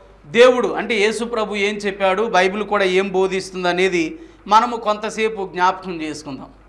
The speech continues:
దానికి ముందు ఈ రాజ్యం అనేది దేవుడిది కాబట్టి ఈ రాజ్యం గురించి బైబిల్లో పాత నిబంధన, క్రొత్త నిబంధనలో ఏం రాయబడింది అనేది చాలా క్లుప్తంగా ఈరోజు నేను మీకు జ్ఞాపకం చేస్తాను.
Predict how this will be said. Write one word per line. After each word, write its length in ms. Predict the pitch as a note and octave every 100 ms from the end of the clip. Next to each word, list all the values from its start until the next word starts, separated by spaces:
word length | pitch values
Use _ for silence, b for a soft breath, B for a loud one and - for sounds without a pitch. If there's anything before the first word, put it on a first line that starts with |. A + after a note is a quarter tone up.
| b b b b
దానికి 340 | F3 A#3 C#4 C4+
ముందు 500 | C4 D4 C#4 C#4 -
ఈ 160 | A3 C4
రాజ్యం 480 | A3+ A#3 C#4 C#4+ C4+
అనేది 540 | B3 A3+ G#3 D4+ - - - -
దేవుడిది 460 | D3+ G3 A#3 A3 A3
కాబట్టి 640 | G3+ F#3+ F#3 - C#4 - b b _
ఈ 100 | A3
రాజ్యం 500 | A#3 G#3 A#3+ A3+ C4+
గురించి 600 | A#3 A#3 A3 A3 G3 G3 - - - -
బైబిల్లో 520 | E3+ A#3 C4 C4 A#3+
పాత 340 | A#3 G#3+ A#3+
నిబంధన, 580 | A#3+ G#3+ A3 G#3+ G#3+ A3 - b b -
క్రొత్త 260 | G3 G#3
నిబంధనలో 840 | A#3 A3 G3+ G#3 G3+ G3 F#3+ F3 B B -
ఏం 260 | F3 G#3 B3+
రాయబడింది 560 | A#3 A3+ A3 G#3+ G#3
అనేది 260 | G3+ G#3 A#3+
చాలా 420 | B3 F#3+ G3+ C4
క్లుప్తంగా 840 | C4 A#3 - - - G3 F3 F3 B B F#3
ఈరోజు 320 | G3+ A#3 A3+
నేను 200 | A3 G#3
మీకు 220 | G3+ F#3+
జ్ఞాపకం 560 | E3+ F3+ F#3+ F#3+ G3+ F3
చేస్తాను. 520 | F3 F3 E3+ G3